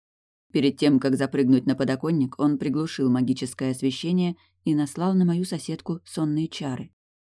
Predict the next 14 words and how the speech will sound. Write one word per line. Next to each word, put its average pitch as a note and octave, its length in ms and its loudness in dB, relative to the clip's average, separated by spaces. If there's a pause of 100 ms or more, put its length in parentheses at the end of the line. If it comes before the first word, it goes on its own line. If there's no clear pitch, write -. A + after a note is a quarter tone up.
(120)
Я F#3+ 180 2
хорошо G#3 360 -2
знала D3+ 340 2
те D3+ 140 -2
руны, E3 280 0
что D3+ 200 -4
ночной E3+ 340 0
гость E3+ 280 -2
использовал, C#3 600 -6 (120)
чертя D3+ 440 -6
их C3+ 180 -6
прямо D3 280 0
в C3+ 40 -6
воздухе. C3 560 -6